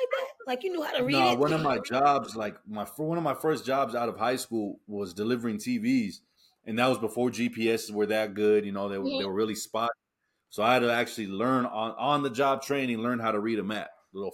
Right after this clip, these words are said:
Speaker 2: fold out book, go here. Okay, this is where we're at. This is the route we're
Speaker 1: Wow.
Speaker 2: gonna take. Yeah.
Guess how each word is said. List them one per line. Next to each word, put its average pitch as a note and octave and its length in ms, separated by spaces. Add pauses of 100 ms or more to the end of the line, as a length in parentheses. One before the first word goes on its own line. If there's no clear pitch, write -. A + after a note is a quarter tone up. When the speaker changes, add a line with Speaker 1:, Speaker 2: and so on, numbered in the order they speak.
Speaker 2:
fold A#2+ 240
out A2+ 220
book, A2+ 180
go A2+ 160
here. A2+ 300
Okay, G#2 160
this G#2+ 140
is - 80
where A2+ 120
we're G#2+ 80
at. A2+ 200
This G#2 100
is - 60
the - 80
route G#2 200
we're G#2+ 80
Speaker 1:
Wow. G#2+ 60
Speaker 2:
gonna G2+ 120
take. A2 220 (1000)
Yeah. F2+ 500